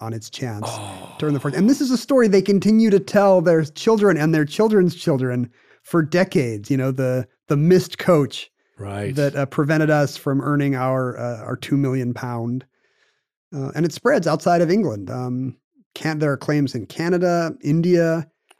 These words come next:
Speaker 1: In Australia, there's a little old lady who's been told by her cousin, the Reverend,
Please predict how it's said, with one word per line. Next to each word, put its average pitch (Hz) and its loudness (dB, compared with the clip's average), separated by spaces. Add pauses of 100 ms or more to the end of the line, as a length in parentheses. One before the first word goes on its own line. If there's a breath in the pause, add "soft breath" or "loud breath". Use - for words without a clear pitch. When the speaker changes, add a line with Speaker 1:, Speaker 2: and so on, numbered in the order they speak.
Speaker 1:
In 170 2
Australia, 175 2
there's 165 2
a 151 2
little 160 2
old 151 4
lady 156 2
who's 156 -2
been 139 0
told 143 -2
by 127 -4 (320)
her 147 -6
cousin, 151 0
the 135 0
Reverend, 165 0